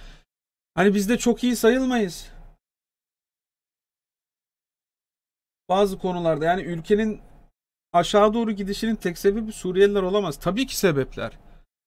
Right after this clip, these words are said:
Tabii ki sebepler. Tabii ki çok fazla mülteci aldık. Tabii ki bu sırtımızda bir kambur. Ama madem aldık bari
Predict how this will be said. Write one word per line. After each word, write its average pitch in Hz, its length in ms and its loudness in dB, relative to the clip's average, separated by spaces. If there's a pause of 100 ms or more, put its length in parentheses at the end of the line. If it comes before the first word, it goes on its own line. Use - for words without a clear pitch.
(220)
Tabii 214 260 4
ki - 100 -6
sebepler. 143 460 -2
Tabii 196 240 -6
ki - 60 -16
çok 233 180 0
fazla 196 280 4
mülteci 151 380 -4
aldık. 131 260 -4
Tabii 185 260 -6
ki 196 160 -10
bu 202 180 -4
sırtımızda 165 580 -4
bir 151 80 -8
kambur. 160 380 -2 (540)
Ama 214 380 8 (460)
madem 240 480 4
aldık 262 340 -2
bari 226 420 4